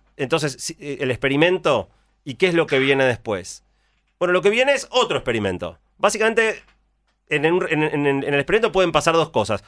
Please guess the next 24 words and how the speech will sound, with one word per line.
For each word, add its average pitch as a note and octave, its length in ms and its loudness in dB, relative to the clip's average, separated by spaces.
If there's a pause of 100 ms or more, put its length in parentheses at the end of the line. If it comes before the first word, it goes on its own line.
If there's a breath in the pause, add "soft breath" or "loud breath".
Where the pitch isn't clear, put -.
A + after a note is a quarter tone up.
(120 soft breath)
O C3+ 120 2
que B2+ 80 -6
salga F#3+ 440 2 (140)
muy E3+ 240 4
mal, C#3+ 300 0 (480)
que A#2 100 0
realmente C#3+ 420 2
descubras D3 460 0
que G#2 140 -4
no C3+ 300 2
va C#3 140 2
ni C3 120 0
para G#2+ 200 -2
atrás A#2+ 180 -4
ni C3 80 -4
para B2+ 180 2
adelante D3 440 0
y C#3 80 -10
lo F#3 120 2
matás, G3+ 480 0 (580)
o C4+ 180 2
que C4 80 -8
salga B3 320 2
bien, A#3 400 0